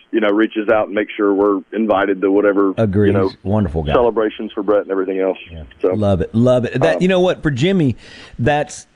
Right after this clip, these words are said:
Speaker 2: that excites him because, you know, I was, so Scott Borchetta was my head of promotion, and we
Speaker 1: Mm-hmm.
Speaker 2: did a big wine event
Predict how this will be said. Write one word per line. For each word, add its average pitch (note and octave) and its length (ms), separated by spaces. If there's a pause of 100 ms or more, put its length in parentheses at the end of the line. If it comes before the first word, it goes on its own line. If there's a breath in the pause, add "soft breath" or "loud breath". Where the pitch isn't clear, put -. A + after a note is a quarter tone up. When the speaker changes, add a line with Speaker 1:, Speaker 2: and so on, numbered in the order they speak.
Speaker 2:
that D3 200
excites B2+ 540
him G#2+ 240
because, A2 440 (420 loud breath)
you B2 100
know, A2 80
I D3 180
was, F#3 320 (140)
so D#3 400 (120)
Scott G3 300
Borchetta D3+ 720
was A2+ 560
my C3+ 720 (480)
head B2 240
of A2 100
promotion, A2 720 (220)
and A2+ 400
we D3+ 460
Speaker 1:
Mm-hmm. - 560
Speaker 2:
did C3 160
a A#2+ 80
big B2 240
wine B2+ 400
event G2 540